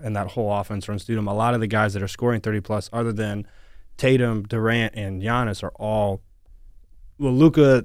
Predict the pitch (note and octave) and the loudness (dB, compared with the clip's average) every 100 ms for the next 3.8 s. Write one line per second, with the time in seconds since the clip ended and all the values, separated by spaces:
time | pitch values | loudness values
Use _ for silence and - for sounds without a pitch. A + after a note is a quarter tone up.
0 | - B2+ A2 - C3+ C3 B2+ B2 G2+ F#2+ | 0 -6 -4 -4 -2 2 2 2 0 -2
1 | G2 - - B2+ C3 C#3 C3+ B2+ C#3 C3 | -8 -10 -6 -2 2 2 2 4 4 4
2 | A2+ B2 A2+ G2+ - B2 G#2 A2+ G2+ - | 2 -4 -6 -6 -4 -4 -2 -2 -2 -4
3 | G#2 F2 E2+ A2+ A2 F#2+ G2 | -6 -6 -4 -2 -2 -4 -6